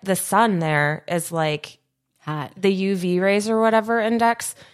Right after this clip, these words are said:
Speaker 1: So the day that I got burnt, it didn't even reach sixty degrees. It was, like, fifty-eight. I know.
Speaker 2: Wow.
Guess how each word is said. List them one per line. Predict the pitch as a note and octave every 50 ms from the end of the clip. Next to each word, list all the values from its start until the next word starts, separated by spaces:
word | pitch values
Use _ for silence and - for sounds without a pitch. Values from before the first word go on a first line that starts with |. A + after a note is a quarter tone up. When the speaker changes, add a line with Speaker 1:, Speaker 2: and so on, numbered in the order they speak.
| _ _
Speaker 1:
So | _ - - - G#3 F#3+ F#3+ F#3 F3+ F3 E3 - - -
the | - F#3
day | E3+ F#3 F#3+ G#3+
that | A3+ A3 -
I | F3 F3+
got | F3+ F3+ - - - -
burnt, | - E3+ F3+ G#3+ B3+ C#4+ - - - _ _ _ _ _ _ _ _ -
it | - - G#3+ F#3+
didn't | F#3+ G3+ G3+ G#3 G3+
even | G3 F#3 F3 E3
reach | E3+ F3 D#3+ - -
sixty | - F3+ E3 - - -
degrees. | D3+ D3+ - D3+ - - -
It | C2+
was, | - -
like, | - -
fifty-eight. | - - - - - - - - - - _ _ _ _ _ _ _ _ _ _ _ _ _ _ _ _ _ _ _ _ _ _ _ -
I | F3 E3+
know. | E3
Speaker 2:
Wow. | D3+ E3+ F#3 F3 C#3+ C3 C#3+